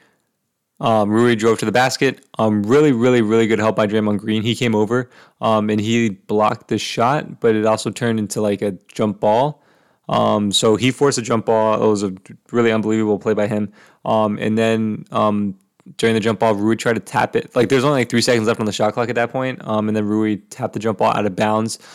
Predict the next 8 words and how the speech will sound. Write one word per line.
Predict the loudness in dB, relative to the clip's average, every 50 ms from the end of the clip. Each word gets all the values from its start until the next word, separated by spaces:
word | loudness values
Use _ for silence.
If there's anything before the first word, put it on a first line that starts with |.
| -20 -20 _ _
Um, | -2 0 2 2 2 0 -2
so | 0 0 2 2 2 2
the | 0 -2 -2 -2
Warriors, | 0 0 2 2 2 4 2 2 0 -2 -4 -8 -14 -18 _ _ _ _ _ _ -4
uh, | -2 0 0 0
gained | 0 0 0 0 0 -2
possession. | -2 0 0 0 0 0 -2 -4 -4 -6 -10 _ _ _ _ _ _ _ _ _ -2
Um, | 0 2 2 2 2 0 0 -2 -4 -6 -8